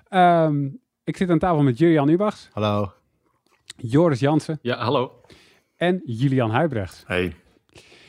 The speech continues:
Speaker 1: En, eh, ja, een van de, een van de grote beloftes van de next-gen consoles is gamen op honderdtwintig F P S.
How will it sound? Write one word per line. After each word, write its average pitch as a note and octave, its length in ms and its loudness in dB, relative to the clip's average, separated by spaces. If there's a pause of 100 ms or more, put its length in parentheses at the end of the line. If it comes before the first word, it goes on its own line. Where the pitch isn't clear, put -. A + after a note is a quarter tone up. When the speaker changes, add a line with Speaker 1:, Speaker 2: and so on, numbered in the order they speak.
(360)
Speaker 1:
En, A#2+ 260 -4
eh, G#2 300 -2
ja, G2 220 -10
een D3+ 160 0
van D#3 140 0
de, E3 140 -2
een D#3+ 80 0
van D3+ 100 -2
de C#3+ 60 -2
grote D#3+ 280 0
beloftes C#3 420 -4
van C3+ 140 -4
de B2+ 80 0
next-gen C#3 440 0
consoles B2+ 420 0
is A#2 180 -6
gamen C#3 340 2
op A#2+ 160 -10
honderdtwintig C#3+ 640 0 (120)
F - 40 -20
P - 60 -6 (220)
S. - 120 -20